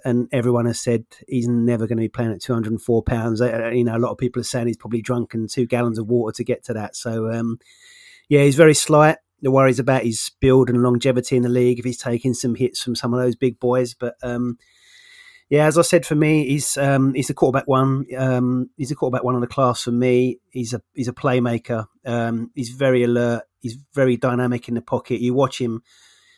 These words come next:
Some quarterbacks just have that X factor, and they sense trouble, and they sense where they need to be. And for me, yeah, his calmness and composure. Very few seem to have that. You know, he's got that X factor in there.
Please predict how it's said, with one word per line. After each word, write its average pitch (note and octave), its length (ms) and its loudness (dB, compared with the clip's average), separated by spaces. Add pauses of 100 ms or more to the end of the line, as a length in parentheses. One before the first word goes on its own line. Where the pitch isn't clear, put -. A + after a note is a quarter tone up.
(180)
Some E3 240 0
quarterbacks C3+ 400 0
just - 160 -8
have B2+ 160 -4
that B2 160 -4
X C3 240 -6
factor, - 380 -2
and D3 200 2
they B2+ 100 0
sense C3 360 -4
trouble, C3+ 560 0
and B2 100 -4
they A#2+ 80 -6
sense B2 420 -6
where C3+ 220 0
they B2+ 140 -2
need B2 240 -4
to - 80 -12
be. A#2+ 480 -2
And A2+ 280 -6 (160)
for - 160 -12
me, B2 400 -2
yeah, A2+ 120 -6
his A2+ 160 -8
calmness C3 480 -4
and A#2+ 100 -6
composure. B2+ 680 -2 (840)
Very D3 260 4
few C3 260 0
seem C3+ 240 -2
to C3 80 -4
have C3 260 -2
that. C#3+ 320 0
You C3 120 -4
know, C3 120 -2
he's B2+ 160 -2
got - 120 -4
that B2+ 140 -4
X B2+ 220 -8
factor C3+ 340 -6
in C3 120 -2
there. C3+ 260 -2